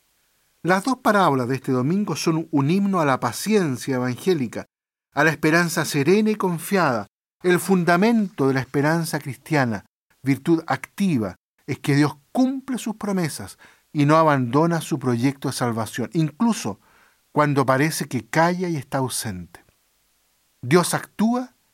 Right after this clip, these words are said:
y se hace presente, siempre de una manera misteriosa, como le es propio. Aunque el hombre siembre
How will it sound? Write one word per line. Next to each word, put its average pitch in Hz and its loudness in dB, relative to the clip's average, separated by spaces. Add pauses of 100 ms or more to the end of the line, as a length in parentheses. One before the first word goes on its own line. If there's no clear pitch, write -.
(140)
y 139 -4
se - 2
hace 151 0
presente, 123 -4
siempre 220 0 (480)
de 120 -2
una 175 4
manera 143 2
misteriosa, 113 -4 (440)
como 185 4
le 208 4
es 208 -2
propio. 120 -2 (340)
Aunque 160 2
el 151 4
hombre 165 2
siembre 196 0